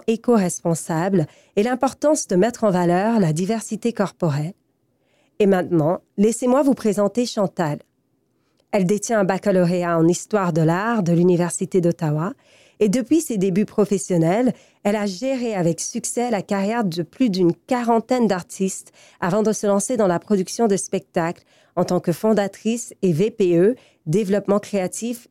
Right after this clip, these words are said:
du groupe Sensation Mode. En plus de vingt ans, elle a aidé le groupe Sensation Mode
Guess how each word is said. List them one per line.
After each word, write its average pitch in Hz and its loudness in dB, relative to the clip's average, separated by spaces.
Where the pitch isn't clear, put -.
du 190 0
groupe 208 2
Sensation 208 -2
Mode. 147 0
En 196 4
plus 226 2
de 196 2
vingt 190 0
ans, 294 4
elle 202 0
a 220 -4
aidé 226 -2
le 247 2
groupe 220 2
Sensation 226 0
Mode 214 2